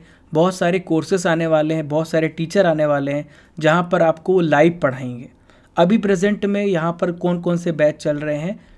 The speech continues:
साइंस स्पेशल बैच जो कि मेरे द्वारा चलाया जा रहा है, हिस्ट्री स्पेशल बैच,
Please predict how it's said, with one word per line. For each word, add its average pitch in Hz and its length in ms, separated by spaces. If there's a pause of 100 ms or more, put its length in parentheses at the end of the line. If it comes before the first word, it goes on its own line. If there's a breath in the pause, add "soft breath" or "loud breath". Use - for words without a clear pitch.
(140)
साइंस 175 420 (100)
स्पेशल 160 440
बैच 160 340
जो 151 100
कि 170 160
मेरे 151 260
द्वारा 156 240
चलाया 147 300
जा 147 180
रहा 143 120
है, 165 160 (420 soft breath)
हिस्ट्री 170 360
स्पेशल 175 460
बैच, 160 380